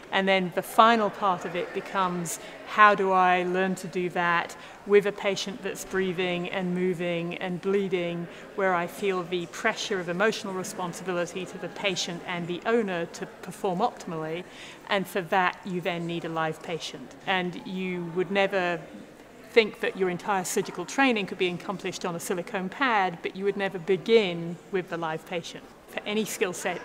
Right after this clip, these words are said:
there is a learning curve that exists. When you're low on that learning curve, you will have an error rate,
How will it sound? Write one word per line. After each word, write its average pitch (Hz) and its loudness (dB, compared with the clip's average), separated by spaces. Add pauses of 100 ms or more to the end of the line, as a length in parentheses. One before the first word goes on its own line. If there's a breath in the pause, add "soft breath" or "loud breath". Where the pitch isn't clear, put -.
there 196 4
is 185 2
a 190 0
learning 175 0
curve 175 -2
that 170 -4
exists. 208 -2 (280 loud breath)
When 202 0
you're 185 0
low 214 6
on 202 0
that 185 -2
learning 180 -2
curve, 175 -2
you 190 -2
will 180 0
have 180 -2
an 170 -6
error 208 0
rate, 170 -4